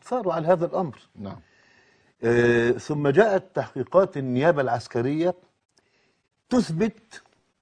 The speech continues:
Speaker 1: أن هذا الأمر دبر بليل.
Speaker 2: نعم.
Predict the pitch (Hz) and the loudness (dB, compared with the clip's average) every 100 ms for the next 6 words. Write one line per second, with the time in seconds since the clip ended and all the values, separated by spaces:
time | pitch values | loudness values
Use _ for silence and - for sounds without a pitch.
0 | _ _ _ _ _ - 139 143 139 202 | _ _ _ _ _ -6 -2 0 4 4
1 | 180 127 135 139 117 - _ _ _ _ | 2 2 0 -2 -12 -20 _ _ _ _
2 | 139 185 151 131 107 95 85 - _ _ | 8 8 8 2 2 -4 -8 -12 _ _
3 | _ _ _ _ - 101 | _ _ _ _ -14 -12